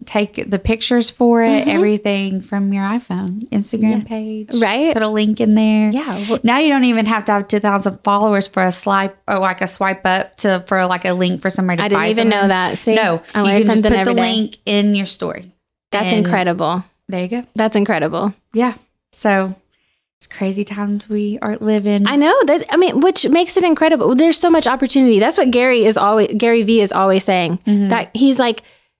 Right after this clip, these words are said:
Speaker 2: "You have no idea what time
Speaker 1: Yeah.
Speaker 2: you live in, and you need to capitalize on that." And
Speaker 1: Yeah.
Speaker 2: not just for monetary reasons, but because this is your life.
Speaker 1: Mm-hmm.
Speaker 2: Like, you can create the most amazing things. We were, we just said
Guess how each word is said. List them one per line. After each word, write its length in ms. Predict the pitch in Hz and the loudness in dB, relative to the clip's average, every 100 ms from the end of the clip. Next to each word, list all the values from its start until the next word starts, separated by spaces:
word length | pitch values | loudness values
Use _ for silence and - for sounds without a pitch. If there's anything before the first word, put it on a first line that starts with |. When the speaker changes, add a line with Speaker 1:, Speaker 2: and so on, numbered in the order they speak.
| _ - | _ 0
Speaker 2:
"You 120 | 247 | 2
have 220 | 302 269 226 | 2 2 4
no 540 | 226 233 240 233 226 | 6 6 6 4 2
idea 920 | - 208 202 - 190 202 190 170 - - | 0 -2 -2 -4 -4 0 0 0 -6 -6
what 260 | 214 214 - | -2 -2 -2
time 280 | 208 185 185 | -2 0 0
Speaker 1:
Yeah. 60 | |
Speaker 2:
you 80 | 175 | 0
live 240 | 165 190 | -2 -2
in, 260 | 196 92 208 _ _ _ | -4 -6 -8 _ _ _
and 260 | 240 233 220 | 0 4 6
you 140 | 240 | 6
need 260 | 269 277 269 | 4 4 2
to 100 | 247 | 0
capitalize 760 | 233 202 226 262 202 175 185 190 | -2 -4 -2 0 0 0 -2 -4
on 220 | 196 190 | -2 -2
that." 320 | 170 156 - _ _ | 0 -4 -8 _ _
And 100 | - 330 | -2 2
Speaker 1:
Yeah. 60 | |
Speaker 2:
not 180 | 466 247 | 2 2
just 200 | 339 - | 0 0
for 160 | - 294 | 2 4
monetary 760 | 240 233 240 - 226 220 214 | 4 2 0 0 0 2 2
reasons, 600 | 208 226 240 196 190 202 - - _ _ | 2 4 2 0 -2 -6 -8 -20 _ _
but 300 | - 320 - _ _ - | 0 0 0 _ _ -6
because 260 | 285 330 | 0 0
this 180 | 302 320 | 2 2
is 140 | 349 302 | 2 2
your 100 | 269 | 2
life. 500 | 240 427 190 - - - | 2 0 -4 -8 -20 0
Speaker 1:
Mm-hmm. 360 | 208 202 202 165 - | 2 4 2 0 -2
Speaker 2:
Like, 220 | 302 302 | -2 2
you 80 | 349 | 0
can 200 | 392 359 | 4 0
create 500 | - 320 330 392 247 | 4 4 4 2 2
the 60 | 294 | 4
most 240 | 302 294 | 4 4
amazing 420 | 294 294 311 320 294 | 4 4 4 4 4
things. 320 | 339 240 - | 4 2 2
We 140 | 240 | 4
were, 120 | 330 | 4
we 160 | - 294 | 4 2
just 240 | 262 330 - | 4 0 2
said 420 | 277 254 214 | 2 4 2